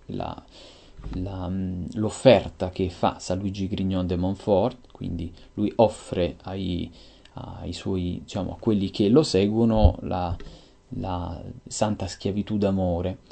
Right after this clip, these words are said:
ma c'è anche la formulazione colbiana di San Massimiliano Kolbe, che, eh, anche lui propone una, eh, radicalizzazione della consacrazione nella cosiddetta consacrazione illimitata all'Immacolata. Quindi già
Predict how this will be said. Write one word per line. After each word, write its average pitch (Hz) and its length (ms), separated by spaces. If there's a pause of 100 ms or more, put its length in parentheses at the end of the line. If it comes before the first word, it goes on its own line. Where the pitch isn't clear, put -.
(180)
ma - 140
c'è - 180
anche 107 600
la 98 440
formulazione 92 920
colbiana 117 640
di 95 100
San 92 200
Massimiliano 92 640
Kolbe, 87 540 (460)
che, 113 300 (460)
eh, - 80
anche 95 280
lui 143 180
propone 98 480
una, 87 540 (400)
eh, 92 240
radicalizzazione 101 800
della 90 180
consacrazione 98 880
nella 98 200
cosiddetta 101 720 (360)
consacrazione 123 1160
illimitata 110 1300
all'Immacolata. 90 1040
Quindi 90 360
già 104 260